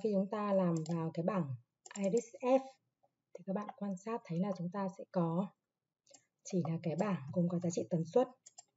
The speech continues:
Đúng không ạ? Ta có thể so sánh ở đây. Đó, thì thực ra là nó đã tách cái cột của chúng ta, tách giá trị năm mươi ra. Ở đây là cái bảng này là mỗi một cái loại hoa sẽ có năm mươi giá trị quan sát.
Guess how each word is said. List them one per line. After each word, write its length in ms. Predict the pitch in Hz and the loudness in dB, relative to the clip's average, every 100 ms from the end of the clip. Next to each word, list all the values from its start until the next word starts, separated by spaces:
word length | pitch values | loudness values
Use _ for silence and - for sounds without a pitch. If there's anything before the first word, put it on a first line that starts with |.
| _ _ _ _ _ _ - | _ _ _ _ _ _ -6
Đúng 100 | 196 | -6
không 80 | - | -6
ạ? 40 | |
Ta 120 | - | -4
có 80 | 185 | -2
thể 80 | 185 - | -2 -2
so 80 | 190 180 | -4 -2
sánh 140 | 165 | 0
ở 80 | 190 | 2
đây. 140 | 175 175 - _ _ _ _ _ - - - - - - - | 4 2 -2 _ _ _ _ _ -20 -18 -18 -18 -20 -18 -6
Đó, 200 | 190 190 - | -4 -4 -6
thì 120 | - 190 180 | -6 -6 -6
thực 120 | 180 | -4
ra 160 | 196 | 0
là 100 | 190 | 2
nó 220 | 170 170 165 | 2 0 -4
đã 100 | 202 - | -4 -2
tách 120 | 262 - | -4 -4
cái 100 | 185 | 2
cột 180 | 233 185 | 4 4
của 80 | 170 | 2
chúng 140 | 175 175 | 0 0
ta, 180 | 208 190 | 0 -2
tách 120 | 240 | -2
giá 80 | 202 | -2
trị 100 | 180 196 | -2 0
năm 200 | 190 190 | 2 4
mươi 180 | 196 185 | 6 6
ra. 220 | 190 175 | 4 0
Ở 60 | 160 | 0
đây 100 | 185 | 2
là 80 | 175 175 | 2 2
cái 80 | 175 | 0
bảng 260 | 185 156 | 0 -4
này 140 | 151 151 | -6 -4
là 140 | 147 131 - _ _ - | -6 -8 -14 _ _ -4
mỗi 240 | 196 226 | 0 0
một 280 | 220 208 175 - - | 0 2 2 0 -6
cái 400 | 156 151 190 196 _ _ _ _ _ | -4 0 0 -2 _ _ _ _ _
loại 180 | 185 180 | -2 0
hoa 280 | 196 202 185 | 0 0 -2
sẽ 60 | 185 | -2
có 100 | 180 | -2
năm 280 | 185 196 196 | 0 0 2
mươi 180 | 190 185 175 | 4 4 2
giá 60 | |
trị 160 | 175 - | -2 -2
quan 180 | 190 185 | 0 0
sát. 240 | 185 240 | 0 -4